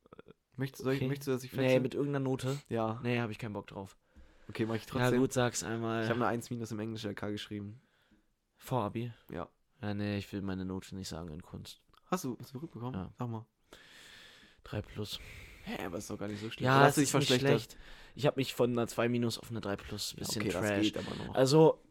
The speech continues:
Speaker 2: es ist irgendwie ein bisschen weird, weil alle anderen, die geschrieben haben, eine, ähm, eins, eine glatte eins geschrieben haben. Es
Speaker 1: Ja.
Speaker 2: haben zwei andere geschrieben, sonst haben die anderen halt praktisch.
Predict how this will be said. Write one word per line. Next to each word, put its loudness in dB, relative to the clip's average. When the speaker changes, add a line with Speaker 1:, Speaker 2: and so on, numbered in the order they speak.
Speaker 2:
es 0
ist -4
irgendwie 2
ein -2
bisschen 0
weird, 0
weil 2
alle 0
anderen, -2
die -2
geschrieben -4
haben, -4
eine, -2
ähm, -2
eins, -2
eine -4
glatte -4
eins -6
geschrieben -6
haben. -2
Es 0
Speaker 1:
Ja. 0
Speaker 2:
haben 0
zwei 0
andere 0
geschrieben, 0
sonst 2
haben 2
die 2
anderen 0
halt 0
praktisch. -2